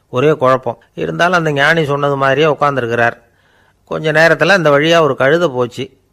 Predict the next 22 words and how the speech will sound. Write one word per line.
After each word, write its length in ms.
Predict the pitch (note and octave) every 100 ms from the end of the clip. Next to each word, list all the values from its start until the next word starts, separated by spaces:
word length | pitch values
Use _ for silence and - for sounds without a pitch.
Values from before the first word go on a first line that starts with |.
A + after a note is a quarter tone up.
| _
அது 180 | - C#3
முதுக 380 | C3+ D#3+ F#3+ F#3
நிறைய 340 | D#3 D3+ F3+
அழுக்கு 300 | C#3+ D3+ E3
மூட்டைகள், 480 | D#3+ C3+ B2+ A2+ A#2+ - _ _ _
அதை 220 | D3+ C#3
சுமந்துக்கிட்டு 520 | B2+ C#3 F3 E3+ D3 C3
போகுது. 360 | C3 C3 A2 G#2+ _ _ _ _ _ _ _
ஒரு 220 | - D3 B2+
சலவை 340 | C3+ D#3+ F3
தொழிலாளி 480 | D#3 D3+ D3+ C#3 F3
அதை 160 | D#3
ஓட்டிட்டு 360 | C3+ C#3 C3 A#2
போறார். 340 | G#2+ A2 G#2 - _ _ _
கொஞ்ச 240 | - E3 D#3+
தூரத்துல 420 | E3+ F#3+ D#3+ F3+
ஒரு 180 | F#3 D3+
ஆறு 340 | C#3 F3 F3+
இருக்கு, 500 | C#3+ B2 D3 - _ -
அங்க 300 | D3+ D#3 C#3
போய் 220 | E3 F#3
துணியெல்லாம் 720 | D#3+ E3 F3 E3 F3 C#3 G#2